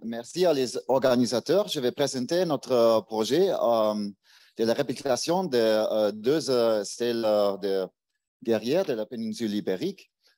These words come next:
Euh, un proyecto de la replicación de dos estelas de, euh, de la península ibérica con los herramientas, euh, de la edad de bronce propio. Eh, pero voy a hablar de los primeros ferros que aparecen en la edad de bronce en la península.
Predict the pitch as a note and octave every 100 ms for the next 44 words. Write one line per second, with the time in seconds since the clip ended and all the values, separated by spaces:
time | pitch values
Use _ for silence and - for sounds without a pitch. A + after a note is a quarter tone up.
0 | _ - A2 A2 A2 A2 A2+ A#2 - A#2
1 | G#2+ G#2 G#2 G#2+ - F#2 - E3 C#3+ A#2
2 | A2 G#2 - D3+ F#3 F#3+ - A#2 G#2+ G2+
3 | - - G#2 G2+ G2 F2 _ _ G#2+ F2+
4 | - G2+ G#2 E2+ E2+ A#2 F3 F#3+ F3+ _
5 | - - _ A2 G#2+ A2 G2+ F#2+ F#2+ G2+
6 | B2+ C#3 D3+ C#3+ D3+ - A2 G#2 G2 G2+
7 | F#2 - F#2+ G2 A2+ A2 F2+ G#2+ B2 -
8 | A#2+ - G2 E3 F3+ F3+ _ - - -
9 | _ _ - A#2+ A2+ C#3+ A3 G#3+ F3+ C#3
10 | A2 C#3 F#3+ D3+ B2 - A#2 C#3 E3 -
11 | C3 C#3 F2+ - F#2+ F2+ - G#2 G2 A#2+
12 | - D#3+ F3 - A2 F#2+ F2+ A2 B2 A2
13 | G#2 B2 C3 C3 - G#2 E2+ D2 C#2